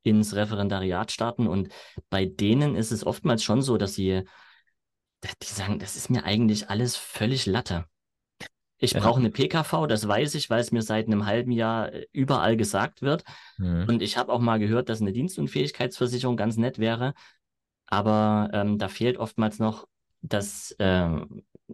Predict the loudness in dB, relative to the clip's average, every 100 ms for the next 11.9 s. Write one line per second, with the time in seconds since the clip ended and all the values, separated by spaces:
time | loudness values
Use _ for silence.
0 | -18 -20 -18 -8 -6 -6 -4 -4 -4 -10
1 | -16 _ 0 4 6 6 6 6 6 8
2 | 6 6 4 4 2 0 _ _ 2 6
3 | 8 8 6 4 6 6 4 2 0 2
4 | 2 2 0 0 -2 -4 -2 -2 -2 -4
5 | -4 -4 -2 -2 0 0 0 -2 -4 -12
6 | -20 -20 -20 _ -6 -2 0 0 0 0
7 | 2 2 2 0 0 0 2 0 0 0
8 | 0 2 0 0 -2 2 0 2 0 0
9 | 0 0 0 0 -2 -4 2 2 0 -18
10 | _ _ -4 -2 2 2 0 -4 -6 2
11 | 4 4 2 2 2 2 2 0